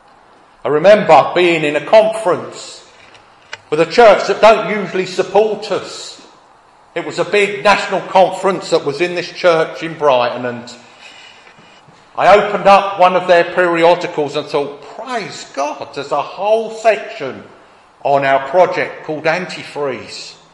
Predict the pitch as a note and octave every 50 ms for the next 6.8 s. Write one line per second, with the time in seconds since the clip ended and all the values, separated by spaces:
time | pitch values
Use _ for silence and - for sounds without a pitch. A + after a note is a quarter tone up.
0 | _ _ _ _ _ _ _ - - F3+ F#3 F3+ F3 - D3+ D#3+ F#3+ G#3+ G#3+ G#3+
1 | G#3 G#3 G3 G3 F3+ F3 - - A3 A3 G#3+ G3+ F#3+ E3 C3 G#2 - - - -
2 | - - - - _ _ _ _ - F3+ F3+ F3 F3+ F3+ E3 D3 D3+ G3+ B3+ -
3 | - - - - - - - - - A2 A#2+ C3 A#2+ - D#3 F#3 A3+ C4 C4 C4+
4 | - - - A3+ A3+ G#3+ A3 - - G3 - - F3+ E3 - E3+ F3+ G#3 G#3+ A3
5 | A3+ A3 - D3+ - - D#3 C3+ - - E3 F3+ G3+ G3+ G3 G3+ G3+ F#3+ F3+ F3
6 | F3 E3+ D#3+ D3+ - E3 D3+ D3+ D#3 D#3 D#3+ D#3 - - -